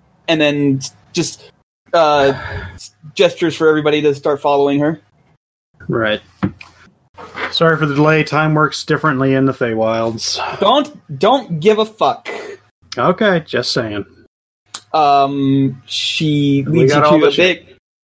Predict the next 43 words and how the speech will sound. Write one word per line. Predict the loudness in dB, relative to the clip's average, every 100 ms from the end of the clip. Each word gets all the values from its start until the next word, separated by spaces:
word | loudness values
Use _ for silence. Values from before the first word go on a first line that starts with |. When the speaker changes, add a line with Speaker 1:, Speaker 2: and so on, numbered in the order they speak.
| _ _
Speaker 1:
yep, | 0 0
she | 0
leads | 0 2
you | 0
to | 4 4
a |
big | 4 0 2
room | 2 4
that | 2 4
they | 4 4
have | 4 4 4 2 -4 -8 -2
gotten | -2 0 -4 -6 -8 _ _ _ _ _ _
everything | -2 0 -2 0 2 4 2 2
else | 0 -2 -8 -10 -12 _
prepared. | -6 -6 -4 0 2 2 0 -4 -10 -6
Um, | -2 0 0 0 2
they've | 2 0
drawn, | -4 0 2 0 0 -4 -6 _ _ _ -20 -20 -4
like, | 0 0 -2 -20 _
I'm | -4 0
sure | 2 0
Scab | 2 2 2
has | 0
been | -2
helping | -2 -2 0 0
them | 0 0 -4 -2
out | -2 -2
with | -6
this | -4 -4 -4
because, | -8 -2 -2 0
you | 0
know, | 0 -2
he | -2
doesn't, | -2 -2 -4 -10
he | -4 2
doesn't | 2 2
want | -2
Cooper | -2 0
to | 2
die. | 2 0
He | 0
likes | 0 0 0
Cooper. | -2 0 2 0